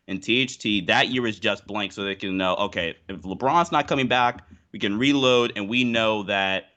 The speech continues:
w-, we're gonna build this team around LeBron, I mean, with the, around Anthony Davis, with this, with this huge amount of cap space that we project to have. And if LeBron's back for another year, well, that's perfect. Buddy Hield's contract should expire. LeBron's last year as well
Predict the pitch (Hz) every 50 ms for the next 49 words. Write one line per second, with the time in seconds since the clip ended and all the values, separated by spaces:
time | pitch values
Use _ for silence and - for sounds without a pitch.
0 | _ _ _ _ _ _ _ - 107 - 101 104 - 107 120 120 120 117 98 110
1 | 117 120 117 113 - - 117 113 107 107 107 104 101 104 104 101 101 98 98 -
2 | 104 104 98 98 98 98 85 - - 92 92 92 92 90 90 87 - _ - 110
3 | 104 104 - 107 101 92 110 107 107 101 98 92 - 104 101 - - 117 110 -
4 | 113 98 - 95 98 - - 107 101 101 - _ - - - 123 123 127 120 -
5 | 113 104 95 95 92 - - 110 95 90 - - - 95 92 - - 98 92 98
6 | 95 92 - 98 87 101 101 _ - 87 - - - 82 - 127 131 113 101 95
7 | 92 - _ _ _ _ _ _ _ _ - 117 117 117 120 113 - 123 117 95
8 | 113 107 98 95 95 92 - 135 139 160 151 151 - 131 117 110 107 104 101 101
9 | 98 98 98 98 98 98 - 117 107 98 - - - 143 120 113 101 87 - 113
10 | 113 113 110 107 - 139 156 151 - - 117 104 101 - - 101 95 - - -
11 | 127 117 113 117 - - 104 101 98 98 95 92 82 107 107 107 110 110 104 -
12 | 104 98 98 98 - 98 92 82 82 - 90 95 98 107 117 117 107 98 95 90
13 | -